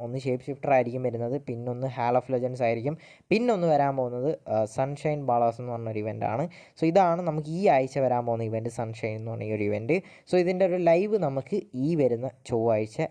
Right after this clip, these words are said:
അർദ്ധരാത്രി പ്രതീക്ഷിക്കാം. അതായത് ഇന്ന് അർദ്ധരാത്രി നമുക്ക് ഇതിൻ്റെ ഒരു ലൈവ് ഉണ്ടാവുന്നതാണ്. അതുകൊണ്ട് തന്നെ നാളത്തോടെ ഈ ഒരു ഇവന്റിൻ്റെ ഫുൾ രൂപം നിങ്ങൾക്ക് ഞാൻ വീഡിയോയിലൂടെ എത്തിച്ചേരുന്നതായിരിക്കും. So നാളെ ഇതിൻ്റെ ഒരു tonight അപ്ഡേറ്റ് നിങ്ങൾക്ക് പ്രതീക്ഷിക്കാവുന്നതാണ്.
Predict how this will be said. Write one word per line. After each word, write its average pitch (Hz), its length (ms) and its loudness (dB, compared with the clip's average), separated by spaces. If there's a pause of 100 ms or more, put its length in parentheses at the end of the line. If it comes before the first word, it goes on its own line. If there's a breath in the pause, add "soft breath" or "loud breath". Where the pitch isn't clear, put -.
(180)
അർദ്ധരാത്രി 117 580 0 (320)
പ്രതീക്ഷിക്കാം. 110 540 -4 (160)
അതായത് 110 320 4 (200)
ഇന്ന് 147 200 -4 (180)
അർദ്ധരാത്രി 117 640 2
നമുക്ക് 117 260 -4
ഇതിൻ്റെ 117 220 2
ഒരു 117 120 4
ലൈവ് 123 280 2
ഉണ്ടാവുന്നതാണ്. 113 640 2 (340 loud breath)
അതുകൊണ്ട് 175 300 6
തന്നെ 151 240 0
നാളത്തോടെ 143 580 4
ഈ - 20 -2 (100)
ഒരു 131 180 2
ഇവന്റിൻ്റെ 120 440 0
ഫുൾ 143 160 0 (220)
രൂപം 127 320 2
നിങ്ങൾക്ക് 113 320 -6
ഞാൻ 127 100 -2 (100)
വീഡിയോയിലൂടെ 117 500 0 (160)
എത്തിച്ചേരുന്നതായിരിക്കും. 113 880 -2 (400 loud breath)
So 139 80 2 (140)
നാളെ 131 320 4
ഇതിൻ്റെ 123 280 -2
ഒരു 120 160 -4
tonight 185 400 6
അപ്ഡേറ്റ് 120 380 0
നിങ്ങൾക്ക് 110 260 -2
പ്രതീക്ഷിക്കാവുന്നതാണ്. 113 800 2